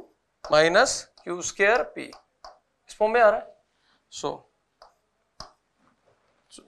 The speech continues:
this will be here Q minus P, so plus वन Q minus P equal to zero। तो इसमें से कॉमन क्या है? पी क्यू कॉमन है। So पी क्यू कॉमन है तो आपके पास में क्या आ रहा है? यहाँ पे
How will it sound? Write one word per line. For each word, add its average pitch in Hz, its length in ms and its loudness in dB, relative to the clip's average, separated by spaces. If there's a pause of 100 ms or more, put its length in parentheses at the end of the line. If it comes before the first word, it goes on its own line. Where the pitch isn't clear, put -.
(140)
this 196 160 -4
will 214 180 2
be 226 120 2
here 220 260 4
Q 226 200 -4
minus 220 360 2
P, 180 100 -2 (960)
so - 140 -8 (380)
plus 233 340 4
वन 220 300 4 (920)
Q 220 200 -4
minus 214 420 4 (100)
P 127 100 -16 (1040)
equal 190 340 -4
to 170 60 -12
zero। 139 260 -18 (380)
तो - 60 -6
इसमें 220 220 0
से 254 140 0
कॉमन 226 300 2
क्या 240 140 4
है? 240 60 4 (100)
पी 208 140 -4
क्यू 226 160 -8
कॉमन 165 380 -2
है। - 100 -20 (720)
So - 160 -14
पी 208 160 -6
क्यू 233 160 -4
कॉमन 220 300 2
है 240 80 2
तो 240 120 -2
आपके 226 220 0
पास 202 320 0
में 220 120 -4
क्या 220 160 2
आ 202 60 6
रहा 196 100 4
है? 208 120 0
यहाँ 196 120 2
पे 202 100 -2